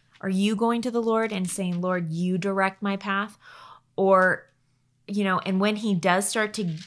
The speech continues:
to show you a way, are you being obedient to actually surrender your path fully to him, trusting that, that he is going to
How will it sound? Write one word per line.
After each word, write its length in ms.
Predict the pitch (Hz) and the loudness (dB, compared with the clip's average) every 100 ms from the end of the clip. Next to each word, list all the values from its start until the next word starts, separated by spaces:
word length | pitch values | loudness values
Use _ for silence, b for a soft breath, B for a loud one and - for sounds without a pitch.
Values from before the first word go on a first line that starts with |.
| - | -8
to 140 | - 180 | -4 -2
show 440 | - - 170 180 | 0 2 2 2
you 400 | 196 247 262 269 | 0 0 0 0
a 80 | - | 0
way, 320 | 240 240 254 | 2 0 0
are 100 | - | 0
you 160 | 208 196 | 0 0
being 240 | 185 208 196 | 0 -2 0
obedient 720 | 175 151 190 196 190 175 - - | -2 -4 -4 -2 -4 -6 -10 -10
to 180 | - 175 | -4 0
actually 380 | 180 202 220 | 0 -2 -6
surrender 1000 | 202 - 170 160 151 185 202 196 175 139 147 | -8 -4 -4 -4 -4 0 2 2 0 -4 -6
your 320 | 147 180 240 | 0 4 4
path 640 | - 330 220 135 180 - - _ _ _ _ | 6 6 8 6 0 -10 -20 _ _ _ _
fully 480 | - - 185 208 220 | -20 2 4 4 0
to 180 | 214 220 | -2 -2
him, 340 | 208 175 160 B B B | 0 -2 -4 B B B
trusting 640 | - 202 196 185 160 160 - _ _ _ _ | 0 2 2 -2 -2 -4 -10 _ _ _ _
that, 200 | 160 185 - - _ | -4 -4 -4 -16 _
that 180 | 170 175 | -6 -6
he 280 | 156 190 190 | -4 -2 0
is 160 | 185 175 | 0 -4
going 360 | 180 175 165 | -4 -4 -4
to 260 | 156 165 | -4 -4